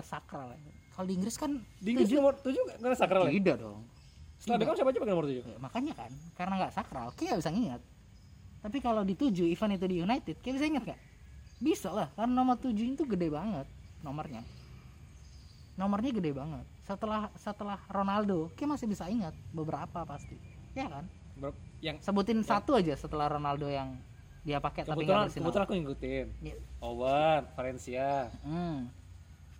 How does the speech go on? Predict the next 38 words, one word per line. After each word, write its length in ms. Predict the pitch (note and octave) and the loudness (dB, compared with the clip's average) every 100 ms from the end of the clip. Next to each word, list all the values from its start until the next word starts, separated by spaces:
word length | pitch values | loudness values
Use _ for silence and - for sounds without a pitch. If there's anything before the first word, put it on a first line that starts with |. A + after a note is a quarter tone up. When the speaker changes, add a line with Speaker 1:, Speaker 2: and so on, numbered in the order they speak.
| - - | -20 -14
Speaker 2:
Depay. 520 | A#2 - B2+ C3 C3+ C#3 | -12 -8 -4 0 0 0
Speaker 1:
Depay, 500 | A#2 E3+ F#3+ G3 D3 C#3 | 4 4 4 4 0 -4
ya 100 | F3 | -6
kan? 200 | C#4 G4 - - - - - - - - | -4 -6 -8 -20 -20 -20 -20 -20 -20 -14
Ampas. 800 | B3 D#4+ E3 F3 A3+ C4 - - - - - - | -8 -6 -6 -4 -4 -4 -10 -20 -20 -20 -20 -4
Speaker 2:
Cuma 160 | E3 | 0
itu 120 | G#3+ | 2
kan 80 | C4 | 2
karena 180 | F#3+ E3+ | 2 2
emang 200 | E3+ E3+ F3 E3 - - - - - - - | 2 0 -2 -8 -18 -20 -20 -20 -20 -20 -4
Speaker 1:
Karena 160 | A#3+ A3+ | 0 2
nomornya 380 | G#3+ E3 F#3 A#3+ | 2 2 0 0
sebesar 320 | G#3 C#3+ A2+ | 0 -2 -4
itu. 300 | D#3 - A#2+ | -8 -8 -10
Speaker 2:
Iya. 140 | A2+ D#3+ | -6 -2
Speaker 1:
Kalau 100 | A3+ | 2
di 140 | A3+ | 4
Inggris 160 | A#3 C4 | 2 0
kan 80 | G#4 | -4
nggak 140 | A3 | -4
sebesar 300 | D#3+ C3+ C3 | -6 -8 -8
Speaker 2:
Iya, 160 | B2 B2+ | -8 -8
Speaker 1:
itu. 80 | B2 | -6
Speaker 2:
benar, 80 | A2 | -8
benar, 180 | G#2+ G2+ | -10 -14
benar. 160 | G2+ - - - - - - - - - - | -16 -18 -20 -20 -20 -20 -20 -20 -20 -20 -12
Speaker 1:
Jadi 140 | F4 | -6
nggak 200 | F#4+ A#3+ | -2 -2
masalah 400 | C#3+ D3 C3+ A3 B3+ | -4 -8 -6 -4 0
Grealish 380 | E3+ F3+ E3 | 0 0 0
pakai 160 | E3+ E3 | -4 -4
nomor 160 | D#3 C3+ | -4 -4
berapa. 380 | D3 - - G#2+ - - - | -6 -8 -12 -18 -20 -20 -10
Speaker 2:
Tapi 120 | - | 0
menurutmu 260 | C4+ C4+ D4 | 2 2 2
Grealish 240 | G#3 A3 | 0 2
bagus? 220 | D#3+ A#2 - - - - | 0 -2 -12 -20 -20 -18
Speaker 1:
Bagus. 520 | D3+ D3+ C4+ G3 B2 | -10 -6 -2 -2 -4